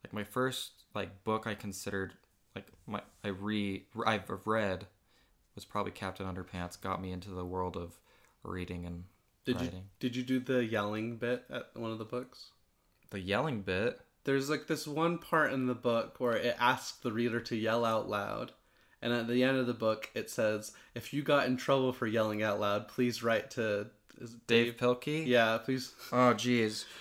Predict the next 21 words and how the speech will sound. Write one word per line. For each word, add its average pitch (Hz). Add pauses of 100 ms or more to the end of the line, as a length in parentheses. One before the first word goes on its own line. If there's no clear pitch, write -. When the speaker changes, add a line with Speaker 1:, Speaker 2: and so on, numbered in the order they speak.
(180)
Speaker 1:
Well, 127
I, 135
I 139
know 160
I 175
never 151
wrote 131
to 123
him, 120
but 110 (100)
I'm 117
sure 135
I 123
took 123
every 123
opportunity 110
to 95
cause 104
disruption. 98 (200)
Speaker 2:
Mm, 107
okay. 113